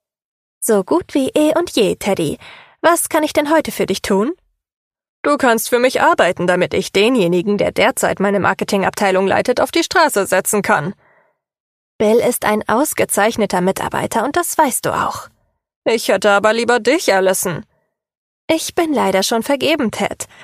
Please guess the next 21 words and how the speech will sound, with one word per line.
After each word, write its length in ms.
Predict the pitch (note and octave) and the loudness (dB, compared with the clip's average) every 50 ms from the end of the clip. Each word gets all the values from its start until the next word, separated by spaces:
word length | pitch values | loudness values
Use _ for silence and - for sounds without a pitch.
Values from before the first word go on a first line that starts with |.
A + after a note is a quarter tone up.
| - _ _ | -20 _ _
Und 180 | D4+ C#4 - | 0 0 0
zwar 240 | - - - G#3 G3 | -2 -2 -2 0 0
an 140 | G3 G#3 G3+ | 0 0 0
mich 220 | G3 G3+ - - | 0 0 -2 -4
selbst. 520 | - - - G#3+ G3+ F#3+ - - - - - _ - - - _ _ | -4 -2 0 0 -2 -2 -4 -8 -8 -10 -12 _ -20 -20 -20 _ _
Du 80 | - D#4+ | 0 2
weißt 320 | F#4 G4+ G#4+ - - - | 2 2 2 -2 -4 -2
schon, 300 | - A3+ F#3 - F#3+ G#3+ - _ _ | -2 0 0 -2 -4 -8 -12 _ _
ich 200 | - A3+ - - | -8 -6 -2 0
mag 180 | A3 A3+ A#3 - | 0 0 0 -2
keine 240 | - G3 F3 F3+ | -2 -2 -2 -2
großen, 460 | F3+ - F#3 G#3 A3 - - G3+ F#3+ - | -2 0 2 2 0 0 0 -2 0 0
überdimensionalen 840 | F#3+ G3+ G#3+ F#3+ F#3 F#3+ F3+ F3+ F3+ F#3 F#3+ F3+ F3+ F3+ F3+ F3+ F3+ | 0 0 0 0 0 0 0 0 0 0 0 0 0 0 0 -2 -2
Firmenstrukturen.“ 920 | - - G#3 G3+ F#3+ - - - - E3+ - - - G3+ D3+ G#2+ F#2 F2 - _ _ _ _ _ _ _ _ _ _ _ _ _ _ _ _ _ _ _ _ _ _ _ | 0 0 0 2 0 -2 -4 -6 -8 -10 -8 -6 -4 -4 -4 -4 -6 -10 -16 _ _ _ _ _ _ _ _ _ _ _ _ _ _ _ _ _ _ _ _ _ _ _
„Nur 360 | D#4 C#4+ A3+ G3+ F#3+ F#3 F3+ | 0 2 4 4 4 2 2
als 300 | - G#3 A#3 - - - | 0 0 -2 -2 -6 -4
Kunden.“ 520 | - - F4+ A3 G3+ F#3+ - - D#3+ - - - _ _ _ _ _ _ _ _ _ _ _ _ _ G4 | 0 2 2 2 2 -2 -4 -8 -10 -10 -12 -18 _ _ _ _ _ _ _ _ _ _ _ _ _ 0
„Richtig“, 720 | G4 F4+ C4 - - - - - - - - - - _ _ _ _ _ _ _ _ _ _ | 0 0 0 -2 -6 -6 -6 -6 -6 -8 -10 -10 -12 _ _ _ _ _ _ _ _ _ _
bestätige 600 | - A3 - - - F#3+ F#3 - - G3 - - | -6 -4 -4 -2 -2 -2 -4 -2 -4 -6 -6 -6
ich 160 | - G3 - | -6 -6 -4
selbstbewusst. 840 | - G3 F#3 F3 - - - - - - - - - - - - | -4 -4 -4 -4 -6 -8 -8 -8 -10 -8 -6 -6 -6 -6 -8 -8